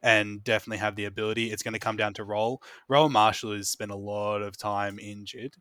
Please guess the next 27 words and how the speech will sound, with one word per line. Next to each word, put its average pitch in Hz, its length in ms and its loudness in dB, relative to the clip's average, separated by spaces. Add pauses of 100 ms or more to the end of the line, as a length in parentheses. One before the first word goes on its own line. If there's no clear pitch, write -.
(120)
which 110 280 -8
is 104 600 -6 (240)
concerning 110 560 -4
to - 120 -10
me. 127 260 -2 (360)
Um, 101 640 2
I - 60 -12
think 104 260 -12
in 107 80 -10
the 101 160 -8
inner 101 140 -8
sanctum, 101 920 -10
uh, 104 420 -10
I - 60 -12
think 113 160 -16
the 113 60 -16
professor 107 600 0 (380)
referred 110 380 -6
to 117 80 -8
him 107 120 -8
as, 104 540 -6
uh, 110 300 -4 (200)
a, - 40 -4
a 113 40 -6
piece - 260 -6
of 110 80 -10
paper, 117 360 -2